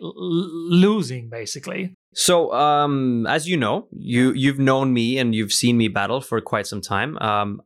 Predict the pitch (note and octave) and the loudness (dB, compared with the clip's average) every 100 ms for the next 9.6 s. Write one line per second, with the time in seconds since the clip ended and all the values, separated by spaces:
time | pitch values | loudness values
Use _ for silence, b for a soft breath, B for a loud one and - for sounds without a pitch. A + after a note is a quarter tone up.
0 | _ B2 F#3 G3 E3+ C#3+ - - - - | _ -6 -4 -8 -10 -12 -16 -20 -20 -20
1 | - _ _ _ C#3+ F3 D3 E3 D#3+ E3 | -20 _ _ _ -6 -4 -6 -4 -2 -2
2 | E3 D#3 - A#2 - - - _ _ _ | -2 -4 -2 -4 -4 -10 -16 _ _ _
3 | _ _ G#2+ G#2+ G2+ G2 G2+ G2+ G2 F#2 | _ _ -2 2 2 2 2 0 -2 -6
4 | B B B B B B - C#3 G#3 F#3+ | B B B B B B 2 2 2 -2
5 | C3+ C3 C#3+ C3+ C3 A#2 A2 A2 A2 G2+ | -4 -4 0 0 0 -2 -2 -2 -2 -2
6 | G2 - - A2 A#2+ A2+ A2+ - G2+ G#2 | -6 -14 -8 0 2 4 2 0 -6 -6
7 | F#2 A2+ A#2 E2+ C2 _ G2+ G2+ G2 G2+ | -6 -4 -4 -6 -12 _ -8 -6 -2 -4
8 | - A#2 A2+ B2+ C#3 A#2+ C3 C3 B2+ F#3+ | -2 -2 4 4 4 4 0 0 -4 -4
9 | G3 F#3 B2 A#2+ A#2 | 0 2 2 0 -6